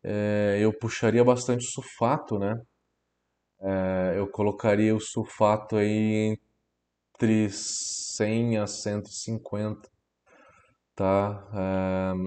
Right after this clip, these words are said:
a Irish Stout, ela pode ter vinte e cinco B U, como pode ter quarenta e cinco, então... é, se ela for bem amarga, pode puxar o sulfato aí pra uns cento e quarenta P P M de sulfato.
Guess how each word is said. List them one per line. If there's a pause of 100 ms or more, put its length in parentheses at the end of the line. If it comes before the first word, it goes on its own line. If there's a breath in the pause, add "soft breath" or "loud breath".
(180)
a
Irish
Stout,
ela
pode
ter
vinte
e
cinco
B (160)
U,
como
pode
ter (380 soft breath)
quarenta
e
cinco,
então... (1900)
é,
se
ela
for
bem
amarga, (760)
pode
puxar
o
sulfato
aí
pra
uns
cento
e
quarenta
P
P
M
de
sulfato.